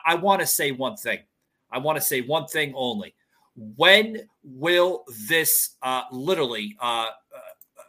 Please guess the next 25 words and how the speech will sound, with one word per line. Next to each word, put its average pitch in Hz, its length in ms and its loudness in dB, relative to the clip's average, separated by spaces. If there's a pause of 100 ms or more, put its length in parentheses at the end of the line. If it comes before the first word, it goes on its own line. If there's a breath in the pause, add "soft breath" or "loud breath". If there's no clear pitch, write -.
(400)
uh, 139 360 -16 (920)
mindset 165 800 4 (580)
of 143 320 0 (120)
craziness 175 760 -2
end 127 200 -2
here 107 180 -8
in 101 60 -8
America? 95 520 -12 (300 loud breath)
Because 151 540 -2 (100)
you 160 100 -2
know 262 80 8
what 247 160 4
they're 175 120 0
calling 180 440 2
us 113 160 -6
here, 107 180 -6
sir? 117 300 -6 (280 loud breath)
They 202 260 2
are 202 260 4
now 208 300 4
calling 180 560 -2
us 120 260 -6 (280 soft breath)
paranoid, 202 880 4 (300 soft breath)
conspiracy, 202 1120 -4 (320 soft breath)
uh, 143 220 -2